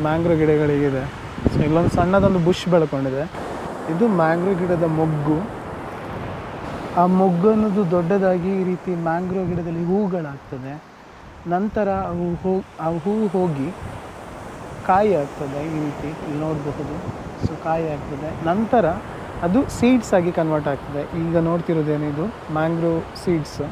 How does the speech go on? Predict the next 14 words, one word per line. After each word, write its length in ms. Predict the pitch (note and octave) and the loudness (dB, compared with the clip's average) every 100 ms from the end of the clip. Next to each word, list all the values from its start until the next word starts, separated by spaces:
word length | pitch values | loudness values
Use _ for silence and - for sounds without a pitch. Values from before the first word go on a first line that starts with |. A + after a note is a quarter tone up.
| - - - - - - | -8 -10 -8 -8 -6 0
So 60 | F#3+ F#3 | 2 2
ಇದನ್ನು 260 | F3 A#3 A#3 G#3+ | 2 2 2 2
ನಾವು 180 | G3 F#3+ F#3+ F3+ E3+ | 0 0 -2 -4 -4
ನಾಟಿ 240 | F3+ F#3 G3+ | -4 -4 -2
ಕೂಡ 100 | G3 F3+ E3+ | 0 0 -2
ಮಾಡ್ತಾರೆ, 460 | F3+ - C#3+ C3+ C3+ - - - - | -4 -4 -4 -4 -6 -8 -14 -16 -10
ಅಂದರೆ 220 | D#3+ D#3+ D#3 - E3 | -4 -2 -2 -4 -2
ಇದನ್ನು 300 | E3+ E3+ E3 E3 C#3+ - - - - - - - D#3 | 0 0 0 0 -4 -10 -12 -10 -10 -10 -8 -2 6
ಬೆಳೆಸ್ತಾರೆ 520 | F3 G#3+ B3 - D#3 C#3 | 8 8 4 4 4 4
actually 340 | C#3+ - D3 D3 D3 | 0 0 0 0 0
ಮ್ಯಾಂಗ್ರೋವ್ 320 | D#3 D#3+ D3+ | 2 4 4
ಗಿಡಗಳನ್ನು. 520 | C#3+ C3+ C3+ C3+ C3 C3 D3+ | 4 0 0 -2 -4 -4 -6
ಯಾಕಂದರೆ 420 | D3+ D#3 D#3 D#3 D#3 C#3+ - - - - - - - - - - | -2 0 2 2 2 -2 -10 -14 -14 -14 -12 -12 -12 -12 -10 -4
ಪ್ರಾಕೃತಿಕವಾಗಿ 1040 | F3 F#3 - G#3+ G#3 F#3+ F#3+ F3 E3+ E3 | -2 -2 0 -2 -2 -4 -2 0 0 -2